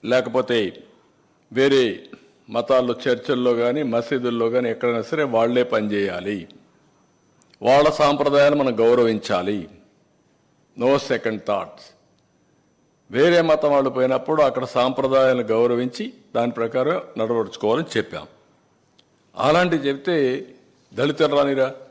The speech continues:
దళితులు రాని ఎవరు చెప్పారండి? ఎవ-, ఎవరు చెప్పారు మీకు దళితులు రాని అని ఎవరు చెప్పారు?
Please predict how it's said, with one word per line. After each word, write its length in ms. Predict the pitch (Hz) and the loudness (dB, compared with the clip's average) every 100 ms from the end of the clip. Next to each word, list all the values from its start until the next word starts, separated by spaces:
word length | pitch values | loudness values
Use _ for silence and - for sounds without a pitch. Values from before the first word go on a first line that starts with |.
| _ _ - | _ _ -12
దళితులు 340 | - 131 147 147 | -8 -4 -2 0
రాని 180 | 147 | 0
ఎవరు 180 | 143 143 | 0 -4
చెప్పారండి? 480 | 143 143 143 151 196 - _ _ _ _ _ _ _ _ _ _ _ _ _ _ _ _ _ _ _ _ _ _ _ _ _ _ _ _ _ _ _ | -6 -6 -8 -8 -14 -20 _ _ _ _ _ _ _ _ _ _ _ _ _ _ _ _ _ _ _ _ _ _ _ _ _ _ _ _ _ _ _
ఎవ-, 120 | 107 - - | -14 -12 -10
ఎవరు 260 | 113 180 | -4 -2
చెప్పారు 380 | 208 208 185 135 | 0 0 0 -2
మీకు 200 | 95 95 | -2 -6
దళితులు 400 | 104 147 175 156 | -4 -2 -2 0
రాని 340 | 120 131 175 | 2 2 2
అని 300 | 208 190 120 | 0 -2 -4
ఎవరు 220 | 110 123 175 | -2 -2 -2
చెప్పారు? 460 | 170 - 78 - | -6 -6 -12 -14